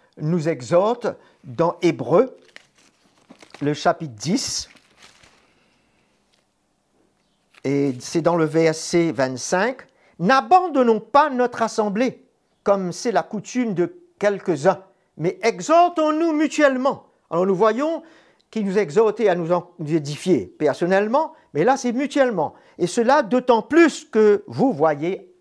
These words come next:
approcher le jour. Et c'est ce qui nous concerne maintenant, le jour approche. Si nous avons tendance d'aban-, d'abandonner notre assemblée,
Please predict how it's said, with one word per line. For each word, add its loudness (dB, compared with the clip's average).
approcher -10
le -10
jour. -14
Et -10
c'est -8
ce -16
qui -4
nous -2
concerne 0
maintenant, -8
le -2
jour -4
approche. -8
Si -4
nous 0
avons 2
tendance 0
d'aban-, 0
d'abandonner 0
notre -6
assemblée, -4